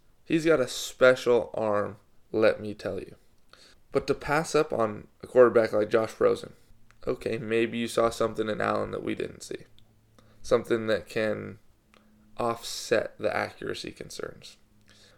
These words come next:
But then there's the fact that the Bills traded up to get him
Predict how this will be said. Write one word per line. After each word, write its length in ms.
But 160
then 160
there's 220
the 80
fact 540
that 160
the 60
Bills 300
traded 380
up 280
to 100
get 240
him 280